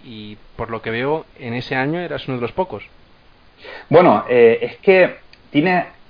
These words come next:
Speaker 2: tienes que darte cuenta de que la industria de los, eh, o sea, los hedge funds es una industria que tiene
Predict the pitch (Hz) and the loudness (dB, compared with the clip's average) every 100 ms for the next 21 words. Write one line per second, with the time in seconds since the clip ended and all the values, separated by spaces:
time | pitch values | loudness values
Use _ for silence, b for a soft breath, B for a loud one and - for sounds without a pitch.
0 | 147 151 170 180 156 135 147 151 165 127 | -4 -2 2 2 2 2 0 4 4 4
1 | 110 113 107 104 104 135 151 156 147 135 | 2 0 0 0 -2 -2 2 4 6 6
2 | 127 123 117 101 123 117 110 107 - 110 | 6 6 4 -2 -2 -2 -2 -4 -2 0
3 | 104 - 123 - 143 143 143 - b b | 0 2 0 0 0 0 0 -6 b b
4 | b 123 139 147 135 139 - 143 135 110 | b 2 6 6 6 4 4 2 2 0
5 | 120 131 131 131 | 2 2 2 0